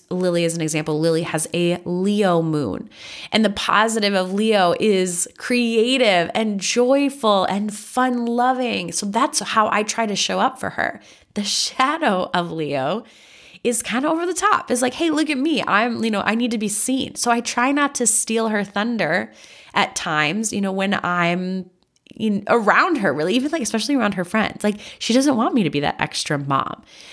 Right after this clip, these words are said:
So that's how you can apply the moon, is to know that that's how they view you and they feel safe. The second thing to look at is their Mercury, I think, in my, again, this is just my opinion about what to look at in the chart, 'cause you can look at tons of things. Mercury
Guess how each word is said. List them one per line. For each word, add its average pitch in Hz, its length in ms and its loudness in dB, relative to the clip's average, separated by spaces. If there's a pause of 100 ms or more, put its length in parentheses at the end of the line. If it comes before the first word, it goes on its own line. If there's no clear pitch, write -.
(140)
So - 80 -2
that's 247 160 6
how 320 120 4
you 277 200 4
can 269 180 2
apply 180 680 2
the 180 180 -2
moon, 180 760 -2 (240)
is 220 180 2
to 214 100 0
know 196 160 2
that 180 140 -2
that's 208 180 0
how 226 100 4
they 214 180 0
view 156 240 0
you 196 460 2
and 190 140 -2
they 175 120 0
feel 170 220 -4
safe. - 920 -4 (460)
The 214 100 0
second 285 320 2
thing 320 160 2
to 285 60 2
look 247 200 0
at 214 220 2
is 190 140 -4
their 175 100 -2
Mercury, - 520 -6 (140)
I 180 160 2
think, 147 320 -4
in 175 140 -2
my, 160 100 2
again, 175 220 0
this 175 180 0
is 233 60 -2
just 262 140 0
my 247 100 4
opinion 202 340 0
about 156 160 2
what 156 140 0
to 170 100 -2
look 160 160 0
at 143 120 2
in 139 80 -2
the 135 60 -4
chart, - 220 -4
'cause 185 120 -4
you 208 60 2
can 214 120 -2
look 202 100 -2
at - 140 -2
tons 175 200 -4
of 143 80 -6
things. - 300 -14
Mercury 302 680 0